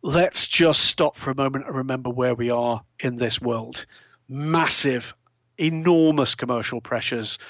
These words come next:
coming to bear on manufacturers and on those private teams and, frankly, on all their customers as well. That's number one. Number two is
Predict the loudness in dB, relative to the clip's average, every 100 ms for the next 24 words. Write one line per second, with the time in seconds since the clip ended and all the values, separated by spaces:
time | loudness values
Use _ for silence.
0 | -20 -6 -2 -2 -2 0 2 2 -2 -4
1 | -6 -4 -2 -4 -2 -2 -2 -6 -4 -4
2 | -6 -8 -8 -2 -4 -4 -4 -4 -4 -6
3 | -6 -4 -8 -6 -4 -4 0 0 2 2
4 | 4 4 4 2 0 -10 -8 -8 -8 -12
5 | -12 -14 -14 -18 -18 -18 _ -2 0 0
6 | -2 -2 -4 -8 -10 -20 -20 -6 -2 0
7 | 4 4 4 0